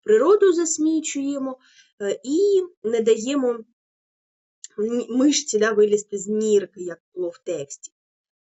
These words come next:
Так, діти, знову поліетиленовий пакет забирати з собою потрібно було, а не кидати у річку, да, бо там була рибка, їй було важко дихати. Тобто, діти, потрібно починати із себе,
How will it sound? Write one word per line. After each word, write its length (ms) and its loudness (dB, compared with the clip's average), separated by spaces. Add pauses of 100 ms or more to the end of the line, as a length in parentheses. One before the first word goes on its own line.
(160)
Так, 440 0
діти, 400 -10 (300)
знову 560 0
поліетиленовий 880 2
пакет 400 -8
забирати 600 -6
з 140 -12
собою 560 -6
потрібно 480 -20 (120)
було, 120 -18
а 120 -8
не 140 -10
кидати 540 -6
у 220 -10
річку, 500 -18
да, 200 -20
бо 120 -10
там 280 -14
була 240 -10 (280)
рибка, 500 -2
їй 220 -12
було 260 -14
важко 480 -10
дихати. 280 -16 (800)
Тобто, 400 -2
діти, 260 -16
потрібно 640 -4
починати 760 -4
із 240 -12
себе, 580 -4